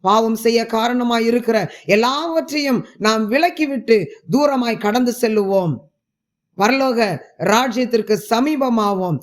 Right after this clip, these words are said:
ஜென்ம சுபாவம் உள்ள மனிதன் தேவனுடைய ஆவிக்குரியவைகளை ஏற்றுக்கொள்ளான் என்று வேதவசனம் சொல்லுகிறது. ஜென்ம சுபாவத்தை,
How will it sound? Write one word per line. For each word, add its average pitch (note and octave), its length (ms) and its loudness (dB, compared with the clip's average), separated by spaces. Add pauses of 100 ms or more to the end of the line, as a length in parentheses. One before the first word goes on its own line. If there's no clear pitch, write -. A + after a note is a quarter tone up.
(280)
ஜென்ம C4+ 360 2
சுபாவம் B3 760 0
உள்ள A#3 200 -2
மனிதன் G#3+ 480 0 (180)
தேவனுடைய C4 500 2
ஆவிக்குரியவைகளை B3+ 880 0
ஏற்றுக்கொள்ளான் D#4 640 0
என்று A#3+ 180 0
வேதவசனம் G#3 560 -2
சொல்லுகிறது. D#3+ 580 -4 (300)
ஜென்ம C4+ 320 2
சுபாவத்தை, A3+ 840 -2